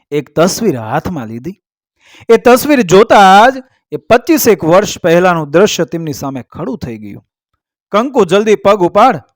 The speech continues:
અને તગારું લે, દી માથે ચડ્યો છે."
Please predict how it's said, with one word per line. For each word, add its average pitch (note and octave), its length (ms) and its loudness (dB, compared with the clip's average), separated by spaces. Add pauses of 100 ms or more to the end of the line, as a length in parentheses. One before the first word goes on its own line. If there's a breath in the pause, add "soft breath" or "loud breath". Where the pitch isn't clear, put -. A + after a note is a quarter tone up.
(120)
અને C3+ 180 -10
તગારું F#3 440 2
લે, F#3 140 0 (580)
દી D3 220 -6
માથે C#3 400 -6
ચડ્યો D3+ 360 0
છે." C3+ 160 -10